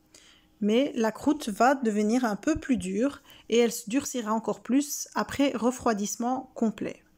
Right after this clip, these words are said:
Donc ce sont des gâteaux qui ne nécessitent pas de longue cuisson, mais juste un temps de séchage au four. Alors cette étape est purement optionnelle. J'ai ici du nappage que je vais mettre par-dessus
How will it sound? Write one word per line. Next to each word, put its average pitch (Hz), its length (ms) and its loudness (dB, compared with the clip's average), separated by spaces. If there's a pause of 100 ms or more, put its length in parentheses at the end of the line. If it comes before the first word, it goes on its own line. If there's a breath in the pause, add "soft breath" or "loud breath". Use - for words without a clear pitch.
(600 loud breath)
Donc 202 220 -4
ce - 160 -8
sont 214 160 -4
des 202 100 0
gâteaux 196 300 0
qui 254 140 0
ne 226 60 4
nécessitent 202 500 -4
pas 254 320 2
de 196 100 0
longue 202 240 0
cuisson, 240 540 -4
mais 208 120 2
juste 233 360 -4
un 208 100 0
temps 226 220 -2
de 220 80 -2
séchage 208 600 -4
au 214 80 -2
four. - 440 -10 (1300 loud breath)
Alors 220 200 -4
cette - 180 -6
étape 269 420 4
est 226 140 0
purement 254 640 4
optionnelle. 233 720 0 (480 loud breath)
J'ai 220 200 2
ici 240 460 -2
du 247 200 2
nappage 247 720 2 (560)
que 220 100 2
je 208 120 2
vais 214 140 0
mettre 220 260 -2
par-dessus 247 640 -2